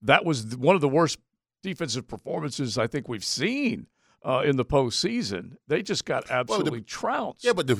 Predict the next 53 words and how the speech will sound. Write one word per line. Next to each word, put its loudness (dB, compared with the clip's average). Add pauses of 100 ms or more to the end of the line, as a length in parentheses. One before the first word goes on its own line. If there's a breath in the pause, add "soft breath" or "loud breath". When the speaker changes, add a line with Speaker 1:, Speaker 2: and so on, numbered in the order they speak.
Speaker 2:
be -2
fair 0 (600)
to -12
Dan -8
Quinn, -10
he, -6
he -6
did -4
have -2
the -6
fifth, -8 (440)
the -6
fifth -4
best -6
defense -12
in -12
the -16
N -18
F -20
L -18 (140)
Speaker 1:
They -6
were 2
Speaker 2:
in 2
the 2
Speaker 1:
good. -2
Speaker 2:
regular 0
season. -8
Speaker 1:
Right. 2 (140)
It, -4
and -2
by 4
the -2
way, 0
two -6
teams -6
that, -2 (200)
well, 4
actually, -2
Mike, 2 (140)
Mike 2
McDonald's 0
team -4 (340)
did -2
do -2
a -4
good -8
job. -2
They -6
did -2
hold -4
Speaker 2:
Mm. 0
Speaker 1:
<laughs> -
Mahomes -2